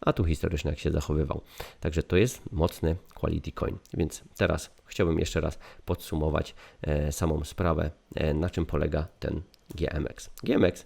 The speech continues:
jest token, e, governance in utility, który możemy głosować, żeby brać udział w życiu projektu, ale również możemy go wrzucić na staking.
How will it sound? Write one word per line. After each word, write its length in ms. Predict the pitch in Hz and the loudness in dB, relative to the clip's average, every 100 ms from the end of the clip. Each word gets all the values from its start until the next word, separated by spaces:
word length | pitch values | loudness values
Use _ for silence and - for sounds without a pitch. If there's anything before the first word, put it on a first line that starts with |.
| - | -8
jest 160 | 78 | 0
token, 280 | 98 - 85 - - - - | 0 2 -2 -2 -18 -20 -4
e, 120 | - | 2
governance 520 | 76 110 110 98 92 | 6 8 8 4 2
in 360 | - 76 71 - | -2 0 2 0
utility, 440 | - - 90 - 117 | 0 2 2 0 -4
który 260 | - 78 | 0 0
możemy 420 | 76 - 76 - - | 0 0 -2 -2 -6
głosować, 580 | - 82 - 78 - - - - | -4 -2 0 0 -2 -8 -18 -8
żeby 340 | 69 71 - - - | -4 0 0 -2 -4
brać 320 | - 78 80 - | -4 0 0 2
udział 220 | 76 73 | 2 2
w 60 | |
życiu 240 | 69 - 73 | 0 -2 -4
projektu, 480 | - - 71 - 185 - | -4 -2 0 0 0 2
ale 180 | 82 | 2
również 240 | 80 113 98 | 4 2 2
możemy 280 | 82 80 82 | 2 2 2
go 80 | |
wrzucić 280 | 76 76 80 | 0 0 0
na 100 | 76 | 0
staking. 480 | 76 80 76 - - | 0 0 0 -4 -10